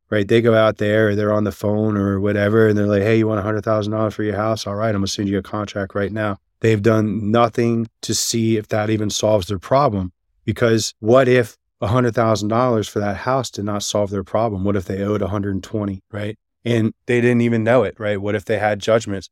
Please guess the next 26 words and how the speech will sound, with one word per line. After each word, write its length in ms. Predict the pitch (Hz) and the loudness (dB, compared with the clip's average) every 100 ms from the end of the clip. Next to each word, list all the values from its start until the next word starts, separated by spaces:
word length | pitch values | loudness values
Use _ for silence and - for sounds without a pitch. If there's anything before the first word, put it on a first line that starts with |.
| - | 2
Would 240 | 131 135 | 2 4
we 140 | 139 | 2
really 320 | 123 117 127 113 | 4 4 4 2
be 120 | 110 | 0
serving 460 | - 107 107 104 | -2 0 2 0
our 100 | 101 | -2
customers? 540 | 95 117 110 101 98 92 | -2 -2 -2 -2 -6 -4
Would 140 | 98 | -6
we 80 | 104 | -4
really 300 | 98 104 104 | -2 -2 -2
be 100 | 98 | -4
solving 440 | 98 101 98 98 | -4 -2 0 -2
their 120 | 98 90 | -4 -6
problem 540 | - 113 113 98 98 _ _ - | 0 2 2 0 -4 _ _ -6
if 240 | 123 - | -6 -2
we 100 | 117 | 0
don't 280 | 107 107 92 | 0 0 -2
go 200 | 104 104 | 0 0
through 420 | 92 104 104 101 - _ _ | -2 -2 0 0 -4 _ _
our 220 | - 117 | 2 2
process 760 | 127 - 117 131 - 95 95 - _ _ | 2 2 2 2 0 -2 -2 -8 _ _
and 160 | 104 98 | -6 0
really 240 | 110 113 | 4 4
identify, 800 | 101 92 104 107 101 98 98 98 - _ | 2 0 -2 -4 -2 0 0 -2 -6 _
are 300 | 117 120 123 | 4 6 6
they 500 | 110 107 104 104 101 | 2 0 0 0 -4